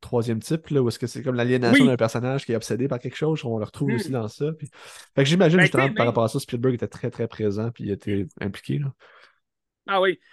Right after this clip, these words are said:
Speaker 2: mais tu sais, même, tu sais, oui, c'est des, c'est des poltergeists de... De, de, de, tu sais, de, de Première Nation, là, qui étaient retrouvés, euh,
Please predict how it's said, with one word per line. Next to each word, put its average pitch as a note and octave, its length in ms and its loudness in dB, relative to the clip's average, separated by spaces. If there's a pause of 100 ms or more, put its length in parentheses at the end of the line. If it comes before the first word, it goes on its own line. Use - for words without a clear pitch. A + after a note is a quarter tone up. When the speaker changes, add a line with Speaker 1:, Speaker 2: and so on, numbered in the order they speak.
(120)
Speaker 2:
mais F3+ 80 -6
tu F4 120 -4
sais, F4 60 -4
même, D#4 220 -2
tu - 60 -8 (480)
sais, C#4 80 2
oui, C4+ 240 4
c'est A#3 180 -8
des, G3+ 380 -8
c'est - 120 -18
des G3 100 -4
poltergeists G#3+ 640 0
de... D#3+ 460 -8 (500)
De, D#3+ 180 -12
de, D3 120 -16
de, C#3+ 140 -18 (1700)
tu F#3+ 80 6
sais, F3+ 40 6
de, E3 120 4
de D#3 220 2
Première F#3+ 400 -4
Nation, E3+ 580 -8
là, A#3+ 120 -4
qui F3 220 -16
étaient F3+ 160 -8
retrouvés, D#3+ 800 -6
euh, C#3 340 -10